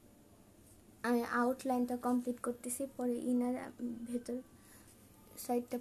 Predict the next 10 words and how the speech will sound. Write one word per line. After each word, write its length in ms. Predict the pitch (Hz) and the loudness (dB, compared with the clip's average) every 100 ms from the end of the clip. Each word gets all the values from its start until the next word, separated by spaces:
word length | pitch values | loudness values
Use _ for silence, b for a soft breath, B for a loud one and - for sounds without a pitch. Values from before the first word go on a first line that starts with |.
| - | -2
পরে 220 | 254 262 | 4 4
ভরাট 460 | 233 240 226 233 - | 4 0 -4 -6 -14
করতেছি। 520 | - - - - - - - - - - - - - - - - - - - 247 | -16 -18 -18 -18 -20 -20 -20 -20 -20 -20 -20 -20 -20 -20 -20 -20 -20 -20 -8 -6
আচ্ছা, 300 | 240 - 240 | -6 -8 -4
আউটলাইনটা 640 | 233 240 254 240 240 247 | -2 -2 0 0 0 -2
শেষ, 380 | 247 - 247 247 247 - B B B B - 247 | -8 -4 0 0 0 -18 B B B B -8 -2
এই 200 | 247 277 - - | -2 -2 -8 0
ইনারটা 580 | 240 240 240 - 285 330 - - - - - - - - - B B B B B B - - - - - - - - - - - - - - - - - - - - - - - 240 | 2 2 0 -4 -6 -6 -12 -20 -20 -20 -20 -20 -20 -20 -20 B B B B B B -20 -20 -20 -20 -20 -20 -20 -20 -20 -20 -20 -20 -20 -20 -20 -20 -20 -20 -20 -20 -20 -12 0 0
ভরাট 340 | 233 226 220 - | 2 -4 -8 -8
করব। 260 | 233 226 | -8 -6